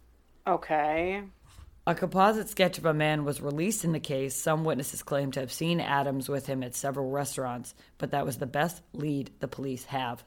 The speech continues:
Speaker 2: slash had, which doesn't seem like a lead.
Speaker 1: No.
Speaker 2: And that's all the information they have on this man.
Speaker 1: That's interesting. Obviously, he was involved in some shady shit.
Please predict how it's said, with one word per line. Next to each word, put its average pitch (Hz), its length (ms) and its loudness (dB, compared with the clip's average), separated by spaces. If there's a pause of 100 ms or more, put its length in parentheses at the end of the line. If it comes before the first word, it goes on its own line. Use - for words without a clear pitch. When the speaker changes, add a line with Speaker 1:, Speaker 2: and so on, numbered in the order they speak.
Speaker 2:
slash 117 380 -8 (120)
had, - 340 -8 (220)
which - 320 -4 (100)
doesn't 139 300 -2
seem 135 180 -4
like 131 200 -8
a 120 40 -8
lead. 113 320 -12 (540)
Speaker 1:
No. 160 400 4 (2000)
Speaker 2:
And 135 160 -4
that's 160 300 2
all 156 220 6
the 170 120 4
information 151 480 0
they 131 120 -2
have 131 240 2
on 117 120 -6
this 113 160 -14
man. - 260 -12 (360)
Speaker 1:
That's 320 180 8
interesting. 156 680 6 (260)
Obviously, 311 460 12
he 226 100 8
was 196 140 8
involved 190 380 12
in 160 80 6
some 156 160 -6
shady 160 280 8
shit. 156 480 8